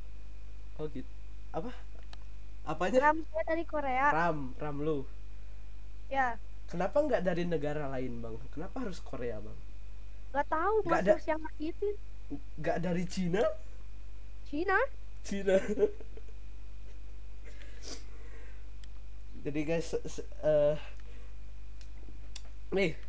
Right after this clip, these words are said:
Speaker 1: Dar, menurut lu dua ribu dua puluh empat presiden siapa?
Speaker 2: Mending kita, eh, tidak dulu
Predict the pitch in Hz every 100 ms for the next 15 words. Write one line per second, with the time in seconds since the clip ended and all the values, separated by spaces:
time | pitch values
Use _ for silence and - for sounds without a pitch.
0 | - 139 165 147 - 165 180 180 - 226
1 | 254 196 196 208 214 185 185 180 240 -
2 | 175 170 165 247 185 220 208 196 247 -
3 | - - - - - - - - - -
4 | - - - - - - - - - -
5 | - - 466 466 523 - 349 339 339 339
6 | 339 320